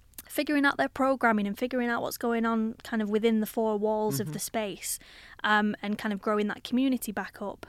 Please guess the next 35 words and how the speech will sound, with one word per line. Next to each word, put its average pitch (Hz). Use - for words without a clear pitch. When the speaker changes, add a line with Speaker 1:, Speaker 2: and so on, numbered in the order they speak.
Speaker 1:
And 202
I 202
guess 208
we 226
were 214
able 208
to -
take -
some 220
of 202
those 208
ideas 208
and 214
implement 214
them 208
across 208
the -
region, 226
and 262
also 285
kind 240
of 196
bring 226
our 233
audiences 196
to -
them 214
as -
well. -
So -
it's -
Speaker 2:
Mm. -
Speaker 1:
kind 349
of, 254
um, 214